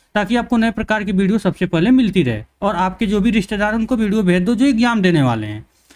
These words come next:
यहाँ पे हम बात करते हैं, देखना यहाँ पे सबसे पहले आईएफसी कोड होता है।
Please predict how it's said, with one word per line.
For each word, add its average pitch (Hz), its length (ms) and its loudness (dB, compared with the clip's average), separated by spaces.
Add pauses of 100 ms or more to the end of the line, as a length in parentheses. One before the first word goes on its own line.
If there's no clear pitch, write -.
(220)
यहाँ 196 180 2
पे 262 100 0
हम 240 140 2
बात 202 300 -2
करते 226 280 -2
हैं, 214 80 -2
देखना 170 280 2
यहाँ 120 220 -2
पे 139 60 -4
सबसे 180 300 -6
पहले 214 260 -4 (460)
आईएफसी 240 580 0
कोड 254 440 2
होता 160 360 2
है। 110 240 -6